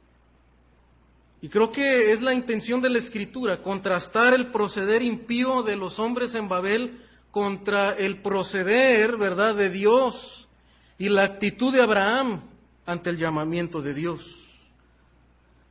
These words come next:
Piense, pensemos en, en, eh, por un poco, hermano, que la sociedad impía, eh, de Babel estaba constituida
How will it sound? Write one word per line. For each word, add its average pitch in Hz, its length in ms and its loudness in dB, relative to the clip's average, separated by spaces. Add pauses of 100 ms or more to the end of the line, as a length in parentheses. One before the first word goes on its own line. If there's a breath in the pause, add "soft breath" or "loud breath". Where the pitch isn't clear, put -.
(100)
Piense, 277 580 2
pensemos 254 500 0
en, 254 160 0
en, 208 260 -4
eh, 202 280 -2
por 214 140 0
un 240 100 -2
poco, 254 240 -2
hermano, 240 360 -2
que 226 140 -2
la 208 260 -2
sociedad 214 540 -2
impía, 247 600 -2
eh, 185 440 -6
de 190 160 -2
Babel 196 340 2
estaba 240 360 -4
constituida 220 760 -6